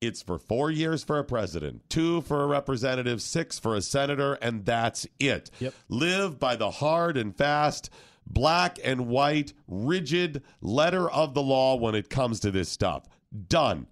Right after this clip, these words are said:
Speaker 1: And then we don't have to have this nonsense. Chris Murphy just said the American people elected him,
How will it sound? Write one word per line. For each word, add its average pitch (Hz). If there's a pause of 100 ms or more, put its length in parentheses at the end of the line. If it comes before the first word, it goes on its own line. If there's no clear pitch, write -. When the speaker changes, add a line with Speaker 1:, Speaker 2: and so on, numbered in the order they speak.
(280)
Speaker 1:
And 143
then 226
we 262
don't 254
have 247
to 240
have 240
this 180
nonsense. 107 (520)
Chris 254
Murphy 202
just 202
said 131 (400)
the 107
American 185
people 180
elected 160
him, 175